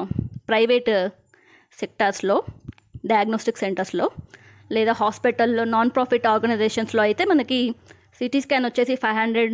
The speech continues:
నుంచి థౌజండ్ రూపీస్‌లో తీస్తారు. ఎంఆర్ఐ స్కాన్ వచ్చేసి థౌజండ్ to ఫిఫ్టీన్ హండ్రెడ్ రూపీస్‌లో ఎంఆర్ఐ స్కాన్ అనేది తీస్తూ ఉంటారు.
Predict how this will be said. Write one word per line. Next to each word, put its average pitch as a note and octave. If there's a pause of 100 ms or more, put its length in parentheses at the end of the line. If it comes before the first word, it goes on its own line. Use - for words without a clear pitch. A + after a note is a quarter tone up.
నుంచి A3+
థౌజండ్ G#3+
రూపీస్‌లో G#3+
తీస్తారు. G#3 (500)
ఎంఆర్ఐ A#3
స్కాన్ A3
వచ్చేసి B3 (100)
థౌజండ్ A3
to D#4+ (220)
ఫిఫ్టీన్ A3
హండ్రెడ్ G3+
రూపీస్‌లో D#4 (880)
ఎంఆర్ఐ G3+
స్కాన్ F3+
అనేది G#3+
తీస్తూ F#3+ (100)
ఉంటారు. G#3+